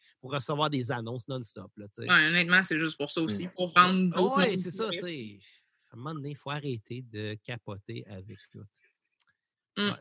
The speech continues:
Speaker 1: c'était notre édi-, éditorial, euh, du
Speaker 3: Dans le fond,
Speaker 1: jour.
Speaker 3: le plus. <laughs> Pierre Trudeau.
Speaker 1: Hein ?
Speaker 2: Hmm ?
Speaker 3: Ah bon, qui dit, qui partage n'importe quoi sur Facebook.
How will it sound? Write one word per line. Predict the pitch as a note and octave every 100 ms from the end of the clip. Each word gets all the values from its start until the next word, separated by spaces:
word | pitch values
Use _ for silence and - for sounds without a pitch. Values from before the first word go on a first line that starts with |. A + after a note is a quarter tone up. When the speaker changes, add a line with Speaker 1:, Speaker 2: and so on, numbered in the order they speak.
| - _ _
Speaker 1:
c'était | -
notre | D#3 D#3
édi-, | D#3 C3+ D#3
éditorial, | C3+ - D3+ C3+ C#3+ C#3+
euh, | A#2 A2
du |
Speaker 3:
Dans | A2
le | A#2
fond, | D3+
Speaker 1:
jour. |
Speaker 3:
le | A#2
plus. | - - - - _ _ _ _ _ _ _ _ _ _ - - _ _ _ _ _ _
<laughs> | - - - - E3+ B2+
Pierre | C#3 C3+ C3+
Trudeau. | D#3 C3 E2+ - _ _ _ _ _ -
Speaker 1:
Hein ? | E3 B3+ F#4 _ _ _ _ _ _ G#3
Speaker 2:
Hmm ? | B3+ - - - - - _ _ _ _ _ _ _ - _ _ _ _ _ -
Speaker 3:
Ah | A#2 A#2+
bon, | - - _ _
qui | - G#2+
dit, | F#2+ G#2+
qui | -
partage | - A2 B2 A#2 A2+
n'importe | A2 G2 G#2
quoi | G#2+
sur | G#2+ -
Facebook. | F#2+ F2 D#2 E2